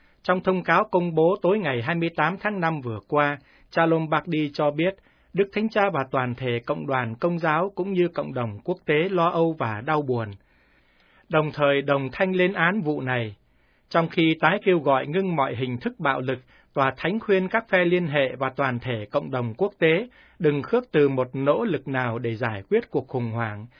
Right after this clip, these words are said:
bằng đường lối đối thoại và hòa giải. Cả các vị lãnh đạo và các tín hữu thuộc các tôn giáo khác nhau, qua lời cầu nguyện và cộng tác với nhau, cũng được kêu gọi dấn thân quyết liệt để thăng tiến hòa bình đáng mong ước,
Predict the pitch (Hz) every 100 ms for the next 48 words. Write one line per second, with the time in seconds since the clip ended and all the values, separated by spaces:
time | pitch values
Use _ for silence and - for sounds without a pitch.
0 | _ _ 143 131 131 135 123 139 202 180
1 | 247 170 135 127 127 120 123 113 120 98
2 | 98 107 _ _ _ _ _ _ _ 135
3 | 131 214 214 165 143 175 220 156 135 127
4 | 127 107 - 190 - 190 175 185 226 139
5 | 120 190 190 170 165 160 160 - 220 196
6 | 160 156 147 _ _ _ 196 196 151 135
7 | 131 139 131 135 143 117 123 139 135 135
8 | 175 202 196 196 170 160 156 _ _ _
9 | 190 220 160 - 196 180 147 127 123 190
10 | 220 185 170 170 226 180 127 107 _ _
11 | _ 131 120 - 190 190 180 226 160 131
12 | 123 120 110 120 139 165 202 170 165 170